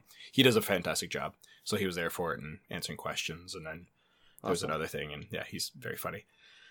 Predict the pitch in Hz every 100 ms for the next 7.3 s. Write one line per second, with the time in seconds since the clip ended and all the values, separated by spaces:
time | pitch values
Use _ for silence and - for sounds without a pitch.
0 | - - 95 82 76 78 80 - - 80
1 | 80 - - 120 123 120 147 - 110 -
2 | 110 104 101 - 110 98 95 95 - -
3 | 98 85 85 82 87 - 85 78 - 87
4 | 85 - - - - 107 85 82 - 120
5 | 117 120 - - 151 - - - 139 98
6 | - 131 120 117 113 107 - 110 95 95
7 | 95 92 -